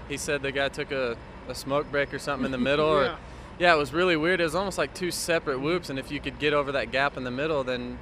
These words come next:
Speaker 1: you were fine. But,
Speaker 2: Mm-hmm.
Speaker 1: yeah, I, I don't know what they were thinking there. It kinda got pretty one line because through the middle was fairly easy,
Speaker 2: Mm-hmm.
Speaker 1: and anywhere else was pretty difficult. But, um,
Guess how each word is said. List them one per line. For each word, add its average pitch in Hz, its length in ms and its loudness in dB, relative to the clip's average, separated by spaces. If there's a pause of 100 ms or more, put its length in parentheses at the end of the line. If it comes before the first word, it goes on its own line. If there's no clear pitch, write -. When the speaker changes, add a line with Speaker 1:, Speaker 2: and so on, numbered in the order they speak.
Speaker 1:
you 131 120 -4
were 113 80 0
fine. 151 400 0
But, 120 160 0
Speaker 2:
Mm-hmm. - 680 -14
Speaker 1:
yeah, 175 140 8
I, 185 140 4
I - 20 6
don't 220 100 0
know 165 100 0
what 156 120 2
they 147 100 2
were 127 80 0
thinking 127 300 -6
there. 123 140 -2
It 120 100 -6
kinda 175 300 0
got 139 340 2 (720)
pretty 160 220 0
one 139 280 -2
line 143 260 0
because 131 280 -6
through 147 160 -4
the 135 80 -2
middle 139 280 0
was 117 260 -4 (260)
fairly 127 300 -2 (160)
easy, 127 300 -6
Speaker 2:
Mm-hmm. 160 160 -12 (520)
Speaker 1:
and 123 280 -4
anywhere 131 400 0
else 135 360 -2 (120)
was 120 160 -8
pretty 127 240 -6
difficult. 120 600 -6
But, 117 220 -4
um, 113 340 -6